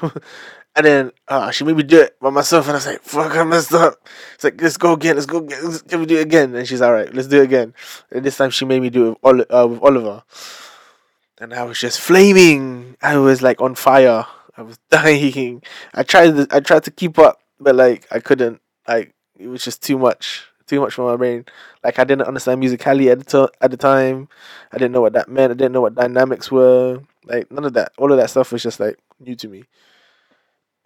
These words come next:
<coughs> And then, um, ended up, like, they, this is where they ended up making, like, a training group on a Thursday, I think, at that time. Um, so they had, like,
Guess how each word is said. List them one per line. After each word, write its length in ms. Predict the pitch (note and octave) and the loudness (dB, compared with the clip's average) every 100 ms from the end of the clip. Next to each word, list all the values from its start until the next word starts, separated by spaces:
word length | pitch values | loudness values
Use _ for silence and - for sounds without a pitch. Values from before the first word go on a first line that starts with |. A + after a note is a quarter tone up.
| D3 F3 | -8 -8
<coughs> 160 | C3+ G#2 _ _ _ _ _ _ C3+ | -18 _ _ _ _ _ _ _ -4
And 120 | C3+ | 0
then, 480 | C3+ C3 B2 B2 _ _ _ _ _ _ _ _ _ _ _ _ _ _ _ _ _ _ _ _ _ _ - | 2 0 -6 -18 _ _ _ _ _ _ _ _ _ _ _ _ _ _ _ _ _ _ _ _ _ _ -4
um, 680 | B2+ B2 A#2+ A#2+ A#2 A2+ _ _ E3 | 0 2 0 -4 -10 -18 _ _ -2
ended 220 | G3+ G3 | 0 0
up, 120 | D3 | 2
like, 420 | D3 C3+ _ - - | 2 2 _ -12 -4
they, 200 | C#3 - | -4 -4
this 220 | C#3+ D#3+ | -4 -4
is 120 | F#3 | -2
where 100 | D#3 | 0
they 140 | D3 C3+ | 0 0
ended 180 | C#3 B2+ | -4 -8
up 80 | |
making, 340 | - C3 - B2 | -10 -12 -10 -12
like, 140 | A#2+ | -4
a 120 | A#2 | -4
training 400 | A2+ C#3 C3+ A#2+ | -4 -4 -4 -8
group 300 | A#2 A2 _ _ _ _ _ _ | -10 -10 _ _ _ _ _ _
on 120 | A2+ | -20
a 40 | |
Thursday, 560 | - - B2 A#2+ B2+ C#3 | -20 -4 -2 -2 -4 -4
I 40 | |
think, 280 | D3 F3 F#3 _ _ - - - - | -6 -10 -14 _ _ -18 -14 -14 -14
at 120 | - | -8
that 140 | B2+ - | -8 -6
time. 420 | C#3+ D3 D#3 D#3 _ _ _ _ A#2+ | -8 -8 -12 -20 _ _ _ _ -8
Um, 420 | A#2+ A#2 A2+ A#2 | -6 -6 -10 -12
so 120 | - | -8
they 120 | B2+ | -6
had, 160 | C3 C3+ | -2 -2
like, 240 | C3 A#2+ | -2 -6